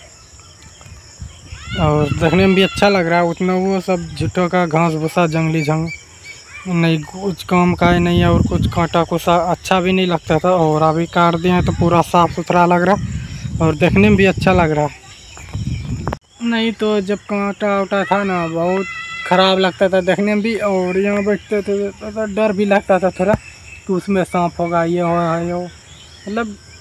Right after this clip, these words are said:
पूरा बहुत बराबरा था, हमसे भी बराबरा था और अच्छा था, बहुत मोटा मोटा, मतलब ढेरी था, मतलब यहाँ से वहाँ, वहाँ उधर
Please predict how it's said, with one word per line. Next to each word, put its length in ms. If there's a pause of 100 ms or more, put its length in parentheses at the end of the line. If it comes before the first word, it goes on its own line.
(100)
पूरा 280
बहुत 340
बराबरा 440
था, 140
हमसे 340
भी 160
बराबरा 540
था 180 (600)
और 140
अच्छा 420
था, 160 (280)
बहुत 320
मोटा 320
मोटा, 280
मतलब 420 (1040)
ढेरी 360
था, 220
मतलब 440
यहाँ 340
से 120
वहाँ, 300
वहाँ 300
उधर 280